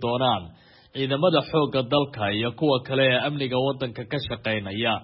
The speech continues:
Qoraalka ayaa lagu muujiyey in Soomaaliya ay ka go'an tahay la wareegidda amnigeeda iyo buuxinta kaalinta askartaasi ay banneeyeen.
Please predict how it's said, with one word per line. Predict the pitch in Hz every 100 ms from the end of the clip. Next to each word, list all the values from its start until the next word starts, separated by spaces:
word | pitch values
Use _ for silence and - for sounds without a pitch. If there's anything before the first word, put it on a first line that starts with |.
| - _ _ _ - - -
Qoraalka | 107 123 117 131
ayaa | 120 123 135 123
lagu | 123 139
muujiyey | 139 120 110 131 127 143
in |
Soomaaliya | 135 135 120 131 123 123 127
ay | 117
ka | 117 143
go'an | 123 127 131 131
tahay | 120 127
la | 131
wareegidda | 120 120 120 120 147 135 135
amnigeeda | 139 139 127 131 101 92 82 - - - -
iyo | 123 143
buuxinta | 139 143 175 170 165
kaalinta | 135 139 135 147 143 123
askartaasi | 120 - 139 131 127 113 135 117
ay | 110
banneeyeen. | 113 110 110 110 127 117